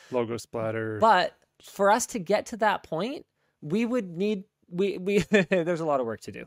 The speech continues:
Speaker 2: It's, it's not ready to be uh, it's not ready for prime time. It's not ready to be out there. It still requires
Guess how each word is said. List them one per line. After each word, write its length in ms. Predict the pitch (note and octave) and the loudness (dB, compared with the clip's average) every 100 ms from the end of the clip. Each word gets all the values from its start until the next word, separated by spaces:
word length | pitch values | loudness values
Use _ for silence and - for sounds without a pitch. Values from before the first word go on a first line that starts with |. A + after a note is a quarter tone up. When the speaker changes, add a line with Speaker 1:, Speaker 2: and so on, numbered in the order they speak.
| _ _ _ - | _ _ _ 0
Speaker 2:
It's, 180 | F3+ | 0
it's 220 | G#3+ G#3 C4 | 2 2 4
not 280 | B3+ E3+ | 4 4
ready 420 | C#3+ F#3 D#3 A#2 A2 | 6 6 6 -4 -8
to 120 | D3 | -8
be 480 | D3 D3 C3+ B2+ - _ _ _ - | -6 -6 -6 -8 -12 _ _ _ -6
uh, 320 | C3+ B2+ B2 A#2+ _ - | 0 2 2 -2 _ -2
it's 180 | F3+ A#3 | 0 4
not 200 | A3+ E3 | 2 4
ready 280 | F#3 F#3+ F3 | 4 4 0
for 180 | E3+ | -2
prime 320 | D3+ D#3+ C#3+ C#3 | -2 -2 -2 -4
time. 300 | C3 F#2+ A2+ | -8 -10 -10
It's 180 | C3+ E3 | -8 0
not 260 | D#3+ C#3+ | 0 2
ready 280 | D#3 D#3+ D#3 | 2 2 0
to 160 | C#3+ E3 | -4 -6
be 180 | C#3 D3 | -4 0
out 260 | C#3 C#3+ | 0 0
there. 260 | C#3+ B2 A#2+ | -2 0 -2
It 140 | A#2 | -4
still 280 | - E3+ D#3+ | -4 0 0
requires 760 | D3+ - - D3+ D3+ C#3 A#2+ | 0 -2 2 4 4 2 -4